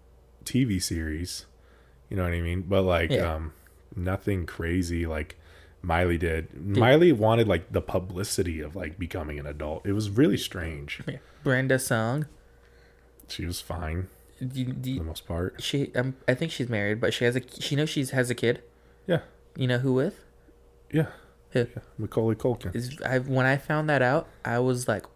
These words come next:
Speaker 2: "What?"
Speaker 1: <laughs>
Speaker 2: I remember
Speaker 1: It's
Speaker 2: me and
Speaker 1: whatever.
Speaker 2: Dennis found that out. I remember we were at work one day.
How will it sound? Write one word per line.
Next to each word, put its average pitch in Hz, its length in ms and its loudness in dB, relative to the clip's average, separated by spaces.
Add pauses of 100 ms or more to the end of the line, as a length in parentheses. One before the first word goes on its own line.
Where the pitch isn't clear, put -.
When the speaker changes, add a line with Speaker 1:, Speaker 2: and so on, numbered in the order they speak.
(580)
Speaker 2:
"What?" - 520 0
Speaker 1:
<laughs> - 60 4 (1500)
Speaker 2:
I 135 60 6
remember 190 220 4
Speaker 1:
It's 175 60 2
Speaker 2:
me 185 80 8
and 180 60 10
Speaker 1:
whatever. - 140 8
Speaker 2:
Dennis 98 140 6
found 113 220 0
that 107 80 0
out. 107 200 0
I 120 60 4
remember 160 220 4
we 160 140 4
were 151 60 4
at 151 100 4
work 160 240 2
one 117 100 2
day. 107 200 -2